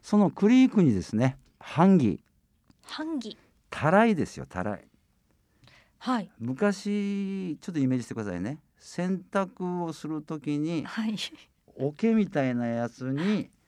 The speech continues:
Speaker 1: 洗濯板っていう、こう、イメージがありますよね。
Speaker 2: ありますね。
Speaker 1: で、あの桶の部分、ちょっと大きめのやつに、あれに人が乗って、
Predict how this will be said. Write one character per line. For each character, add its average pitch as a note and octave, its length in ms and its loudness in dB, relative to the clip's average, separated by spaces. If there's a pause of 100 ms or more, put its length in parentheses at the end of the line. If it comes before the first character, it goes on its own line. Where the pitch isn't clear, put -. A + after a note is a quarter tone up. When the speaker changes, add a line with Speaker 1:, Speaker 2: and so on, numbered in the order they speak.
(220)
Speaker 1:
洗 C#3+ 320 -4
濯 C#3 320 -2
板 B2+ 280 -2
っ B2 40 -6
て - 220 -10
い G2+ 160 -4
う、 F#2 80 -6
こ F2+ 300 -8
う、 A2+ 60 -10
イ B2 40 -6
メ C3+ 100 -2
ー C#3 40 0
ジ C3 100 -4
が G2+ 80 -4
あ G2+ 40 -2
り A2+ 80 -2
ま A2 120 -2
す - 80 -14
よ - 80 -6
ね。 A#3 40 -2
Speaker 2:
あ - 40 0
り A3 40 -4
ま A3 140 -4
す A3 160 -16
ね。 B3 300 -8 (340)
Speaker 1:
で、 E3 60 -6
あ G3 80 2
の D3+ 180 4
桶 F3 240 0
の G3+ 120 4
部 F3+ 160 -2
分、 D#3 220 -8 (680)
ち - 60 -2
ょ - 40 0
っ - 40 -6
と B2+ 160 2
大 C#3+ 120 4
き D3 100 -6
め C#3+ 120 0
の C3 60 2
や A#2 100 -2
つ G2 120 -10
に、 F2 100 -10 (400)
あ D3+ 140 -4
れ F#3 180 0
に G3+ 300 2 (240)
人 - 360 -2
が A3 160 4
乗 G3 200 4
っ F#3 60 -8 (420)
て、 A3+ 360 4